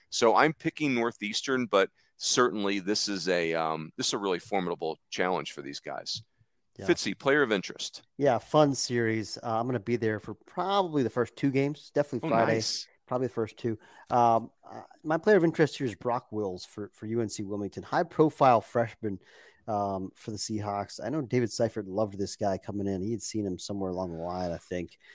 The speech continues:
Speaker 2: in high school, and, um, you know, w-, was really talking him up. And, and I saw him in the fall and walked away with kind of the same impression, like, "Hey, this, this guy, you know, he, he got real tools. That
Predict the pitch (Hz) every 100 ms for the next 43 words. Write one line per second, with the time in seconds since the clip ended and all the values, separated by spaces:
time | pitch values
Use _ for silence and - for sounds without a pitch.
0 | _ - 90 107 - - 85 85 90 90
1 | 90 - - - - 90 85 85 85 -
2 | _ _ 101 87 90 98 107 98 117 104
3 | 117 107 107 98 117 110 95 92 - 104
4 | 120 135 131 113 95 - 143 135 95 98
5 | 101 104 - 107 104 - 117 95 - 107
6 | 98 - 147 - 107 104 156 143 151 -
7 | 156 269 151 101 - - - _ _ 110
8 | 110 127 - 139 190 190 151 151 - 143
9 | 85 - 127